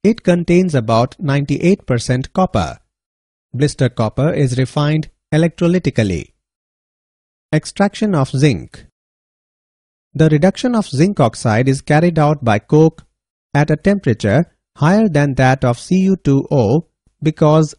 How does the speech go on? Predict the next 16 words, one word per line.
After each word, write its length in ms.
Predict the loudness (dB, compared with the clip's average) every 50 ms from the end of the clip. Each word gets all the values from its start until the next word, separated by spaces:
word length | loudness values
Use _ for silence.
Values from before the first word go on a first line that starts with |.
| _ -4
zinc 360 | 0 2 2 0 0 -2 0
is 300 | 2 2 2 2 0 -4
more 240 | -4 0 0 0 2
reactive 580 | 2 2 4 4 2 2 0 0 0 0 2 2
than 220 | 0 0 0 0
copper. 500 | 0 0 0 0 2 2 0 0 0 -4 -8 _ _ _ _ _ _ _ _ _ _ _ _ _ _ _ _ _ _ _ _ _ _
The 220 | -2 -2 -2 -2 0 0
oxide 600 | 0 0 -2 -2 0 2 4 4 4 2 0 -4 _ _ _ 2
is 240 | 2 2 4 2 0
made 300 | 2 2 2 2 2 0
into 320 | 0 -2 0 0 -2 -2
briquettes 580 | 0 0 0 0 0 0 0 0 0 -2 -8 -14 -18 _ _ 0
with 240 | 0 0 0 0 0
coke 320 | 2 4 4 4 2 -2 -2
and 280 | -2 0 0 -2 -2 -2
clay 320 | 2 2 4 4 4 2